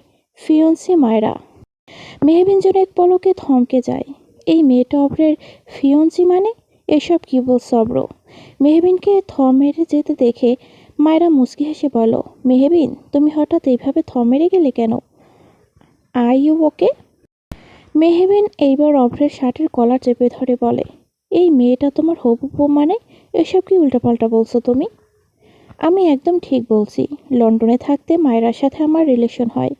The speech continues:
আমিও একে অপরকে ভালোবাসি, কিন্তু মায়রার সাথে সামান্য কারণে ঝগড়া হয়, যার ফলে আমাদের ব্রেকআপ হয়। আমি just দেশে এসে তোর সাথে প্রেমের একটা ছোট নাটক করি,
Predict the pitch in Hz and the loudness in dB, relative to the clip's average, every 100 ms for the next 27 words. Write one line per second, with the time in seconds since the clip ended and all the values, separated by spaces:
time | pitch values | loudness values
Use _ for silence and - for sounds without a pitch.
0 | _ - - - 240 254 302 370 381 339 | _ -20 -20 -4 0 2 2 2 0 0
1 | 349 330 - 330 349 330 226 220 226 226 | 0 0 0 -2 -2 -2 -2 -2 0 -2
2 | - 277 - _ - - - _ - 262 | -4 -8 -8 _ -20 -20 -20 _ 0 0
3 | - 233 254 - - 247 233 247 247 302 | 0 -2 -2 -6 -2 0 2 0 -2 -4
4 | 339 - 330 330 349 359 320 330 359 339 | -4 -4 0 2 0 0 0 0 -2 -4
5 | 262 226 233 233 117 - - 247 233 226 | -4 -2 -2 0 -2 -4 -8 -4 -2 -2
6 | - 254 277 277 285 285 320 269 226 233 | 0 0 2 2 0 0 -2 -2 -2 -4
7 | 226 - - - - - _ 311 349 359 | -4 -4 -6 -8 -20 -20 _ -2 2 2
8 | 403 - 285 262 254 - 311 - 269 233 | 0 -2 -2 0 -2 0 -2 0 -2 0
9 | 254 247 285 - 320 - 294 302 349 277 | -2 -2 -6 -4 -4 0 0 0 -2 -6
10 | - 320 - 262 - 311 247 226 226 - | -2 -6 -2 -2 -2 -2 -2 -2 -6 -4
11 | 247 | -4